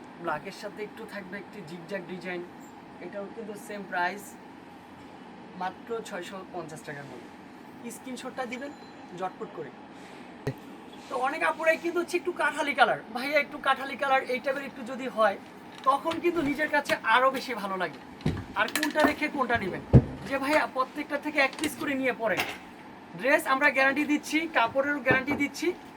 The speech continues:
ইনশাল্লাহ আশা করি অনেক ভালো হবে আগের থেকে প্রোডাক্টগুলি। প্যান্টের কাপড়টা সুন্দর, আর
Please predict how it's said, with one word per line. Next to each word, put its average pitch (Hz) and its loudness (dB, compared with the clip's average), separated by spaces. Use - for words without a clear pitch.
ইনশাল্লাহ 302 2
আশা 214 -2
করি 254 -4
অনেক 233 -2
ভালো 196 -2
হবে 196 0
আগের 202 2
থেকে 214 -6
প্রোডাক্টগুলি। 156 -4
প্যান্টের 208 -4
কাপড়টা 233 -2
সুন্দর, 247 0
আর 170 2